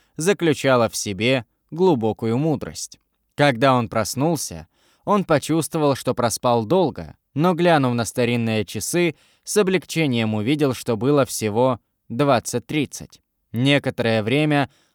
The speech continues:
он лежал в дремоте, а затем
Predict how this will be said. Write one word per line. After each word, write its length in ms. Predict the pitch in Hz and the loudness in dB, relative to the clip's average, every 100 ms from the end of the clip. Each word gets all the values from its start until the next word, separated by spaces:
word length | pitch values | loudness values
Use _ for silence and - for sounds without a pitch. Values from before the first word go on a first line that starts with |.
| _ | _
он 240 | 180 170 | 0 2
лежал 420 | 143 131 127 131 113 | 2 2 2 2 2
в 60 | |
дремоте, 640 | 107 127 170 160 - 76 - _ _ _ _ _ | 0 -2 0 -2 -4 -18 -20 _ _ _ _ _
а 160 | 131 123 | 0 2
затем 600 | 113 104 175 170 95 | 0 0 0 0 -2